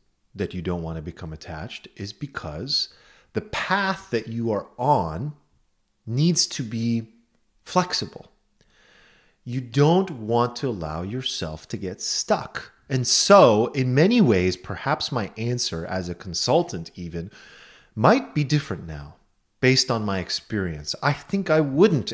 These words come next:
answer that question of go niche, uh, that question of how should I approach my podcast or my company or my business or my project. In business, it's different. In business, it's like, it's tactical.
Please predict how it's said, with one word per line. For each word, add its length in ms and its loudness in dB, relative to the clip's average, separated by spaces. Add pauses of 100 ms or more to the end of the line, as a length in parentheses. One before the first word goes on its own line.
answer 320 -4
that 200 -6
question 340 -6
of 160 -12
go 220 0
niche, 540 -8 (920)
uh, 120 -4
that 340 4
question 320 2
of 80 -4
how 260 0
should 180 -4
I 100 0
approach 400 -4
my 120 -4
podcast 560 -6
or 40 -8
my 120 -6
company 400 -8
or 60 -4
my 120 -6
business 320 -10
or 40 -12
my 80 -8
project. 340 -10
In 160 0
business, 400 6
it's 180 2
different. 360 -4
In 100 -6
business, 420 0
it's 180 -2
like, 200 -6
it's 200 -4
tactical. 680 -12